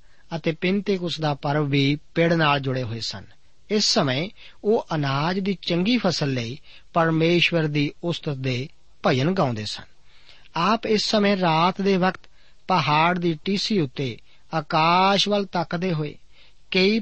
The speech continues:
ਭਜਨਾਂ ਨੂੰ ਗਾਉਂਦੇ ਹੋਣ ਦਾ ਦ੍ਰਿਸ਼ ਅਤੇ ਇਸ ਦਾ ਅੰਦਾਜ਼ਾ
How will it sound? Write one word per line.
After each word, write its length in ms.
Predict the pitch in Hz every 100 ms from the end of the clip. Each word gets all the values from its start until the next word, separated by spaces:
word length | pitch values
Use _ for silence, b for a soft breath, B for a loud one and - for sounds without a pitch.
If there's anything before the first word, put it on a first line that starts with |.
| 214
ਭਜਨਾਂ 300 | 147 147 180
ਨੂੰ 200 | 180 156
ਗਾਉਂਦੇ 400 | 147 151 160 170
ਹੋਣ 320 | 143 147 151
ਦਾ 320 | 139 120 113 - - -
ਦ੍ਰਿਸ਼ 420 | 127 147 160 - - - - - - - - -
ਅਤੇ 140 | 147 156
ਇਸ 120 | 135
ਦਾ 160 | 143 127
ਅੰਦਾਜ਼ਾ 560 | 151 135 123 131 143